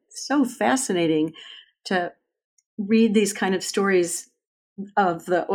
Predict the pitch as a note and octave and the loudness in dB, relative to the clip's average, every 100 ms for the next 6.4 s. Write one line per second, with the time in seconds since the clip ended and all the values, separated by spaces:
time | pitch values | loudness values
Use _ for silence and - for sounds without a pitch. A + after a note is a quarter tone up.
0 | - G#3+ G#3+ G#3 G#3+ G3+ F3+ F3+ G3+ G3+ | 2 4 4 2 0 0 0 0 2 4
1 | G3 E3+ D3+ - F#3 F3+ F3 E3+ - - | 4 2 -4 -4 0 2 2 0 -2 -4
2 | G3 E3+ D#3 - - - - F#3+ F#3 - | 0 0 0 -6 -18 -20 -8 0 2 4
3 | D4 - F#3 - E3 D#3 D3 - E3+ - | 2 2 -2 0 -2 0 -4 -4 -4 -4
4 | - - F3+ G3 - D#3 D3+ D3+ D#3+ D#3+ | -8 2 4 4 4 4 4 2 0 -4
5 | - - - B3 C4+ C#4 - _ - _ | -14 -18 2 6 6 4 0 _ -20 _
6 | - - A#4 C5 | 0 0 2 2